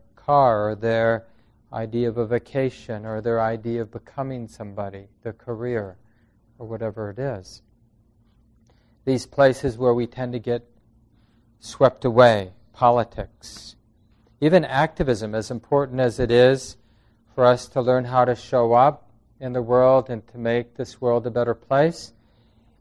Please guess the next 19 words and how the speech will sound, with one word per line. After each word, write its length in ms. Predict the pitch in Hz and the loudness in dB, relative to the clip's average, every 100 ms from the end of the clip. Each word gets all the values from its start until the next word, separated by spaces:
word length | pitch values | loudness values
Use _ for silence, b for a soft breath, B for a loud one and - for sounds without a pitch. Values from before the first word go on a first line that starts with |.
| _ | _
it 120 | 131 | 0
can 160 | 156 143 | 2 4
also 420 | 139 170 180 208 | 10 10 10 2
be 200 | 151 147 | 2 4
a 100 | 139 | 4
place 520 | 131 - - 147 143 | 2 -4 2 2 2
where 120 | 151 | -4
people 420 | - 156 147 156 139 | -6 -4 -2 0 0
avoid 720 | 123 135 143 147 139 127 - _ _ _ _ | 0 2 6 6 6 2 -4 _ _ _ _
seeing 600 | - - 139 139 135 131 | -8 0 2 2 0 -4
and 160 | 120 | -6
feeling 540 | - 143 156 139 123 123 | -4 0 2 2 -2 -4
what 140 | 120 _ _ _ _ _ | -8 _ _ _ _ _
is 160 | 131 110 | -12 -4
there 240 | 120 123 | 2 2
to 100 | 117 | 2
feel 320 | 110 - 123 110 | -2 -4 -2 -2
and 160 | 107 | -8
see. 360 | - 160 117 | -6 -4 -4